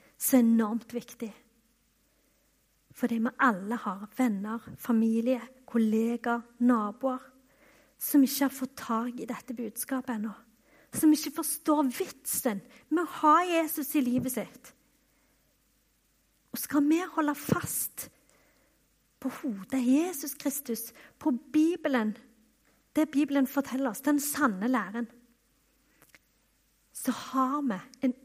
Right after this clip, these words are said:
evighet i vente. Der er mer etter dette livet på jord. Og vi vil ha med oss våre kjente og kjære. Og da trenger vi, som menighet,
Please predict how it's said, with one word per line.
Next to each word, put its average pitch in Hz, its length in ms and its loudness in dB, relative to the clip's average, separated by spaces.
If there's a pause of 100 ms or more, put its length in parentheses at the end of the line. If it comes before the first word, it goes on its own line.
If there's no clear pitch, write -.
evighet 226 680 -2
i 233 100 -2
vente. 202 400 -12 (2000)
Der 269 180 2
er 254 120 4
mer 277 400 4 (480)
etter 254 280 -6
dette 240 300 -4
livet 226 320 -4
på 233 100 2
jord. 214 240 -2 (1120)
Og 254 80 4
vi 262 280 8 (120)
vil 277 160 -2
ha 294 160 2
med 285 460 4
oss - 160 -6 (340)
våre 233 460 2
kjente 226 560 -6 (100)
og 247 120 -4
kjære. 214 380 -8 (1700)
Og 214 80 -8
da 269 120 2 (120)
trenger 285 520 2
vi, 208 140 -2 (300)
som 330 420 4
menighet, 233 680 2